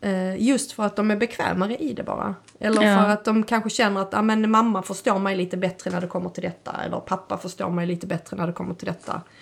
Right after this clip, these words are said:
Speaker 1: Det blir ju
Speaker 2: Men
Speaker 1: ändå så. Oavsett vad så behåller du ändå din roll som förälder och relationen
Speaker 2: Mm.
Speaker 1: till barnet, även om man inte bor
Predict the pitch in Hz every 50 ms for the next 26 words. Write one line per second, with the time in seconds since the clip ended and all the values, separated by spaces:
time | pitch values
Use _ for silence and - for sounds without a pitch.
0 | - - - - - - - - - - - - 226 233 240 294 349 294 175 156
1 | 165 - 240 240 - 247 233 220 - 214 190 254 302 226 202 - - 320 262 262
2 | 285 226 175 175 - 196 196 214 - 302 247 175 180 180 180 233 277 285 247 247
3 | 247 254 226 240 233 226 240 202 170 170 175 - 196 190 - 208 208 202 175 170
4 | - - 170 175 185 202 208 - - - 190 190 202 190 190 190 - - 175 170
5 | 170 165 208 190 208 190 196 - - - 190 175 - 196 185 185 185 180 175 180
6 | 175 180 180 180 180 180 180 180 170 175 170